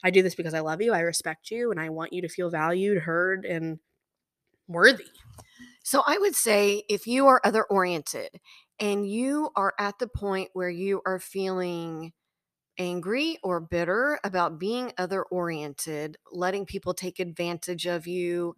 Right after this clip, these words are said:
Speaker 2: not meeting your own needs, if it's affecting your self-esteem, I would say that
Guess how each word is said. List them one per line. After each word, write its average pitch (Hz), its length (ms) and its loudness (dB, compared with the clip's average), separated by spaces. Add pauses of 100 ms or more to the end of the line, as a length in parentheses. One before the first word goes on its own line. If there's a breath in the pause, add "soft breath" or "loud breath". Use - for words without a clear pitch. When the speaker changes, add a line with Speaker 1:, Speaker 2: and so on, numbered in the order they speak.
(100)
Speaker 2:
not 190 580 2
meeting 180 300 0
your 170 160 -2
own 180 300 0
needs, 170 420 -2 (460 loud breath)
if 226 160 2
it's 277 160 0
affecting 220 640 -2
your 180 140 0
self-esteem, 180 1000 -2 (420 loud breath)
I 196 200 6
would 277 320 2
say 170 500 4
that 165 300 2